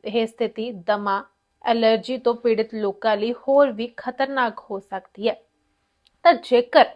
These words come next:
ਤੁਸੀਂ ਰਾਤ ਨੂੰ ਹੀਟਰ ਚਾਲੂ ਰੱਖ ਕੇ ਸੌਂਦੇ ਹੋ ਅਤੇ ਸਵੇਰੇ ਉੱਠਦੇ ਹੋ ਤਾਂ ਗਲਾ ਸੁੱਕਣਾ, ਖੰਘ, ਸਿਰ ਦਰਦ ਜਾਂ ਸਾਹ ਲੈਣ ਵਿੱਚ ਮੁਸ਼ਕਿਲ ਮਹਿਸੂਸ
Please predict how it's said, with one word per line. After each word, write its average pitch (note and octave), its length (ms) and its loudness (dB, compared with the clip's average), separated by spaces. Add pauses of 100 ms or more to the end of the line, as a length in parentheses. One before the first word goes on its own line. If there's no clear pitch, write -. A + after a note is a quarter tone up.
(340)
ਤੁਸੀਂ F4 380 2
ਰਾਤ C#4 340 10
ਨੂੰ D4 200 -2
ਹੀਟਰ C4+ 220 -2
ਚਾਲੂ B3 420 2
ਰੱਖ A3 220 0
ਕੇ B3+ 160 0
ਸੌਂਦੇ A3+ 460 -4
ਹੋ A#3+ 160 -4
ਅਤੇ C4+ 160 -2
ਸਵੇਰੇ A3+ 460 -2
ਉੱਠਦੇ G#3 360 -8
ਹੋ G#3+ 180 -4
ਤਾਂ A3+ 200 -6
ਗਲਾ G#3 340 -4
ਸੁੱਕਣਾ, A3+ 460 -8
ਖੰਘ, G#3 360 -10
ਸਿਰ G#3 240 -10
ਦਰਦ G3+ 420 -6
ਜਾਂ G3+ 220 -8
ਸਾਹ A#3 280 -6
ਲੈਣ A#3 260 -4
ਵਿੱਚ G#3 180 -12
ਮੁਸ਼ਕਿਲ G#3 440 -10
ਮਹਿਸੂਸ G#3+ 480 -4